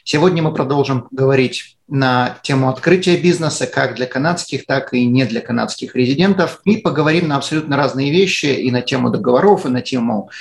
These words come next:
какие типы бизнеса существуют, и как вести бизнес, как его продавать.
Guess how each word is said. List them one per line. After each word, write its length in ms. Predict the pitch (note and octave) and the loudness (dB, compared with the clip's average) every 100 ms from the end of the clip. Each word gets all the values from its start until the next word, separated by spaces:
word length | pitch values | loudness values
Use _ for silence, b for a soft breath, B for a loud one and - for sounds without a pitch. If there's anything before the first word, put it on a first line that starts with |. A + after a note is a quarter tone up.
| B B B | B B B
какие 320 | B2 B2 D3+ | -6 -2 -2
типы 260 | - - | 0 -2
бизнеса 420 | A#2+ C#3 A#2+ - - | 2 2 2 -2 -6
существуют, 800 | - - - - G3+ F#3+ - - _ - | -8 -6 -6 2 6 6 4 -4 _ -6
и 80 | D3 | -2
как 220 | C3+ A#2+ | 0 0
вести 280 | B2 B2 G3+ | 0 0 2
бизнес, 420 | F3 E3 D3 C#3 | 4 2 2 -2
как 260 | - C3 - | -2 -8 -6
его 140 | A2+ | -6
продавать. 600 | - - B2 E3 F#3+ F#3+ | -4 -2 0 2 0 -2